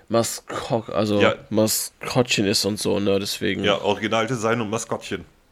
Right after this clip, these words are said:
Speaker 2: Ne? Also du
Speaker 1: Ja.
Speaker 2: findest kaum etwas von Pokémon, wo nicht irgendwie Pikachu drauf gedruckt ist. Weißt du, so
Speaker 1: Eben, ja.
Speaker 2: äh, ganzen Merch und so weiter. Ähm, deswegen, ähm, äh, Ni-, Nintendo hat, äh, eigentlich hat's ja auch Game Freak erfunden, das Spiel, und Nintendo hatte damit nichts zu tun.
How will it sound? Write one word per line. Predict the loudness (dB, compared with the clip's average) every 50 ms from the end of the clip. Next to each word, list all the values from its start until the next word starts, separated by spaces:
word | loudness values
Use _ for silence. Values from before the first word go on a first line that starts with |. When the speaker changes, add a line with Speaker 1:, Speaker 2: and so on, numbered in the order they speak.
| _ _ _ _ _ _ _ 0
Speaker 2:
Ne? | 2 4
Also | 4 4 4 4 4 4 4 4 4
du | 2 2
Speaker 1:
Ja. | 2
Speaker 2:
findest | 2 0 -2 -2 -2 -4 -2
kaum | 2 4 4 4 2
etwas | 0 -4 -2 -2 -2 -2
von | -2 -6 -4
Pokémon, | -2 -4 -2 -2 -2 -2 -2 -2 -4
wo | -4 -6
nicht | -8 -8 -8 -10
irgendwie | -10 -10 -8 -8 -8
Pikachu | -8 -10 -10 -10 -10 -10 -10 -12 -14
drauf | -12 -10 -10 -10 -10
gedruckt | -10 -12 -12 -12 -14 -14 -16
ist. | -18 -18 -18 -20 _ _ -20 _ -20 -20 _ _ _ _
Weißt | -10 -8 -6 -6 -4 -4
du, | -4
so | -4 -4 -2 4 6
Speaker 1:
Eben, | 6 8 8 8
ja. | 6 6 6 4
Speaker 2:
äh, | 0 -2 -2
ganzen | -2 -2 -2 -4 -6 -2 2
Merch | 4 4 4 4 2 -4
und | -10 -10 -10 -8
so | -6 -4 -2
weiter. | -2 -2 -2 -4 -6 -10 -10 -12 -20 -20 -20 -20 -20 -16 -6
Ähm, | -4 -2 -2 -2 0
deswegen, | -2 -4 -2 -2 -2 -2 -2 -2 -4 -6 -6 -6 -6 -4 -2
ähm, | 0 2 2 2 2 0 -4 -8 -12 -14 -18 -20 -20 -20 -20 -20 -20 -20 -20 -20 -20 -20 -20 -20 -20 -20 -20 -20 -20 -20 _ -14
äh, | -12 -12 -10 -10 -12 -14 -10 -6
Ni-, | -6 -6 -4 -2
Nintendo | -2 -2 0 2 2 2 2 4
hat, | 2 2 2 2
äh, | 0 -2 0 0
eigentlich | 0 -2 -2 -2 -6 -8 -6
hat's | -6 -6 -6 -6 -4
ja | -2 0 0
auch | 0 -2 0 0 -2 -2 -2
Game | 0 0 0 0 0
Freak | -4 -6 -6 -4 -4
erfunden, | -4 -4 -4 -4 -6 -6 -6 -8
das | -8 -8 -8 -10
Spiel, | -10 -4 -2 -2 0 0
und | -2 -4 -6
Nintendo | -8 -6 -4 -4 -2 -2 -2
hatte | -4 -4 -4 -2
damit | -2 -2 -2 -4 -6
nichts | -8 -10 -8 -6
zu | -6 -6
tun. | -4 -4 -4 -6 -6